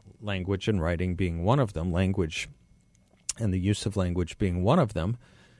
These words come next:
I think it's just nice to pull out some of the classics from time to time, because after all, you know, we're artists, aren't we?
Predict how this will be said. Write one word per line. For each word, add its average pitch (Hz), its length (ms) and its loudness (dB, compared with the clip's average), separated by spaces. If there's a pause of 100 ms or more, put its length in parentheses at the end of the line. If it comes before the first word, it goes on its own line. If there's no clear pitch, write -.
(520)
I 170 80 4
think - 240 -4
it's - 200 -4
just - 320 0
nice 117 360 0
to 117 280 -4 (180)
pull 131 180 4
out 123 200 6
some 120 200 0
of 135 140 0
the 143 80 -6
classics - 560 -2
from 87 160 -6
time 85 300 -4
to 90 80 -8
time, 87 400 -4 (500)
because 110 300 0
after 117 360 4
all, 104 360 6 (160)
you 127 120 2
know, 90 280 0 (1800)
we're 160 160 6
artists, - 520 4
aren't 107 200 0
we? 143 180 0